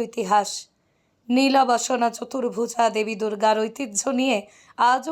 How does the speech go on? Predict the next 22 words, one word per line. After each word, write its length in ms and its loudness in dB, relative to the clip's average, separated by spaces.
পর্যটকদের 680 -4
কাছে 220 -2
ব্যতিক্রমী 680 -4
ঠিকানা 360 0
ঝাড়গ্রাম 420 2
জেলার 300 2
জামবনি 520 2
ব্লকের 380 -2
চিল্কিগড়ের 680 -2
মা 100 4
কনক 300 2
দুর্গার 400 0
মন্দির। 300 -6
ঝাড়গ্রাম 440 0
জেলার 340 4
যে 160 -2
কটি 240 -12
ঐতিহাসিক 580 -4
ঐতিহ্যবাহী 760 0
দুর্গা 340 2
মন্দির 320 -6
রয়েছে, 320 -2